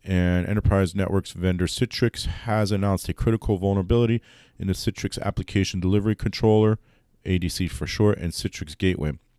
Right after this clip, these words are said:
If exploited, it could allow unauthorized attackers to gain remote access to a company's local network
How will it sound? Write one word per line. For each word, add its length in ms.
If 160
exploited, 520
it 120
could 200
allow 340
unauthorized 640
attackers 420
to 80
gain 180
remote 300
access 320
to 120
a 40
company's 440
local 300
network 400